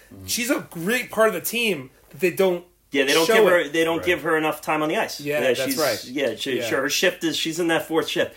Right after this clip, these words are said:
Speaker 1: Yeah.
Speaker 2: Uh, and the difference between this and an Ocean's Eleven, though,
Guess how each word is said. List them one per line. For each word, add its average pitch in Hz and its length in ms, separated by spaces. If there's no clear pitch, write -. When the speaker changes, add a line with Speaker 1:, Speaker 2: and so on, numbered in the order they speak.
Speaker 1:
Yeah. 131 160
Speaker 2:
Uh, 113 120
and 185 220
the 170 120
difference 240 540
between 143 580
this 160 440
and 123 140
an 123 80
Ocean's 120 300
Eleven, 117 380
though, 104 260